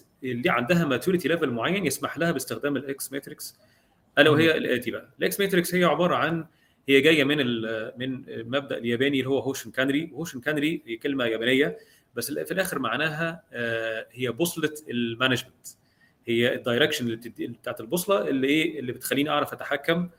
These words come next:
Speaker 1: آه، في ال-، في الشركة بتاعتي، فبنسميها في الآخر بوصلة الإدارة يعني. طيب،
Speaker 2: مم.
Speaker 1: إيه هي بوصلة الإدارة؟ والله هي بوصلة الإدارة معناها إن أنا عايز ال-، الإدارات كلها تشتغل في اتجاه واحد.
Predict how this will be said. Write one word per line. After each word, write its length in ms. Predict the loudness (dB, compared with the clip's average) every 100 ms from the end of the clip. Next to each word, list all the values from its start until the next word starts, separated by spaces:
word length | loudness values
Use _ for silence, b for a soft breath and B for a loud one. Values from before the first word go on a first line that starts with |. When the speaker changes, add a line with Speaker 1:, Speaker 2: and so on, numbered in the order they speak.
| b b _
Speaker 1:
آه، 480 | -6 -4 -2 -4 -8
في 180 | -12 -10
ال-، 260 | -8 -8 -8
في 80 |
الشركة 340 | -10 -6 -2 0
بتاعتي، 360 | 2 2 2
فبنسميها 540 | 0 2 2 0 0 0
في 60 |
الآخر 260 | 0 -2 -2
بوصلة 340 | -2 -2 -4 -8
الإدارة 440 | -10 -4 -2 -2
يعني. 160 | -6 -12 _ b b b b 6
طيب، 120 | 8
Speaker 2:
مم. 60 |
Speaker 1:
إيه 60 | 10
هي 80 | 10
بوصلة 280 | 8 4 4
الإدارة؟ 300 | 6 8 8
والله 220 | 6 6
هي 100 | 6
بوصلة 220 | 4 4
الإدارة 140 | 4 4
معناها 320 | 2 2 2
إن 80 | 2
أنا 140 | 2
عايز 340 | -2 0 0 -2
ال-، 140 | -8 -12 -14
الإدارات 440 | -14 -2 0 0 2
كلها 440 | 2 6 4 4
تشتغل 540 | -2 -2 0 2 2 0 b b b
في 80 | -6
اتجاه 280 | 2 4 4
واحد. 220 | 2 0